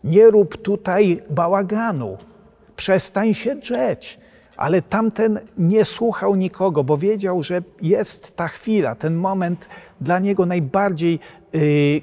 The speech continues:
korzystny. Chciał do siebie przywołać Jezusa i tamtemu się udaje. A ten, ten przywykł do ciemności, ten nie reaguje. I, y, w pewnym momencie uczniowie zaczynają się pytać Jezusa: "Panie,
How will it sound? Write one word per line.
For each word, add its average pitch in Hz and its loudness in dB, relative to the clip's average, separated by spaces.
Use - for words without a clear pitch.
korzystny. 214 -2
Chciał 220 0
do 180 -4
siebie 190 -2
przywołać 180 0
Jezusa 185 -2
i 139 -6
tamtemu 175 -2
się 185 -2
udaje. 131 -2
A 170 -4
ten, 208 -4
ten 190 -2
przywykł 180 0
do 170 0
ciemności, 196 -2
ten 170 2
nie 165 2
reaguje. 170 0
I, 139 -4
y, 117 -8
w - -16
pewnym 170 0
momencie 147 -2
uczniowie 147 -4
zaczynają 139 -6
się - -10
pytać 120 -6
Jezusa: 123 -8
"Panie, 180 -8